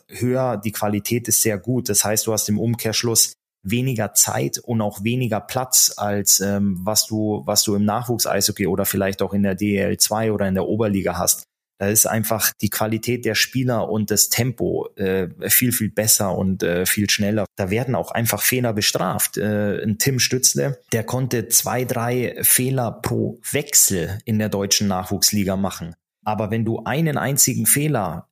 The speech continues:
in der D E L machst, dann wird der oft bestraft, weil die Qualität des Gegners so gut ist, dass die das dann ausnutzen, äh, zwei, drei Pässe spielen und du holst die Scheibe dann wieder aus deinem eigenen Tor raus und musst einen Rückstand hinterherlaufen.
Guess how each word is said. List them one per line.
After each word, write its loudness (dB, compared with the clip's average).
in 0
der 0
D -2
E -4
L 0
machst, 0
dann 0
wird -2
der -2
oft -4
bestraft, 0
weil 0
die -4
Qualität -2
des 2
Gegners 0
so 2
gut -2
ist, 2
dass 0
die -2
das -2
dann -2
ausnutzen, 0
äh, -2
zwei, 0
drei -2
Pässe 2
spielen 0
und -2
du 0
holst 0
die 2
Scheibe 0
dann 0
wieder -2
aus 0
deinem 0
eigenen 0
Tor -2
raus 0
und 2
musst 2
einen 2
Rückstand 0
hinterherlaufen. 0